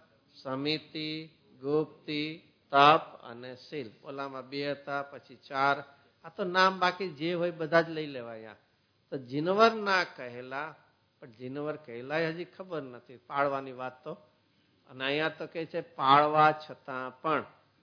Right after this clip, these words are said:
એ વ્રતિને કરતા છતાં. હવે શબ્દ છેલ્લે શું છે? અજ્ઞાની મિથ્યા દ્રષ્ટિ. કોણ?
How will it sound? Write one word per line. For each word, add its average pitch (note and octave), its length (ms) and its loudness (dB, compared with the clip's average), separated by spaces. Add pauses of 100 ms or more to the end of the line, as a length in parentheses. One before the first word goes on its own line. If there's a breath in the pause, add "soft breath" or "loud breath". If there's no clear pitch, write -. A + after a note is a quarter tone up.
(100)
એ C#3 120 -6
વ્રતિને D3 880 -4 (240)
કરતા G3 840 8
છતાં. C#3 340 -10 (120)
હવે F3 220 -6
શબ્દ G3 340 -10
છેલ્લે G3+ 420 -10
શું G#3 220 -16
છે? G3+ 200 -18 (800)
અજ્ઞાની E3 840 4
મિથ્યા C#3+ 880 4 (120)
દ્રષ્ટિ. B2 420 -18
કોણ? F3 480 -4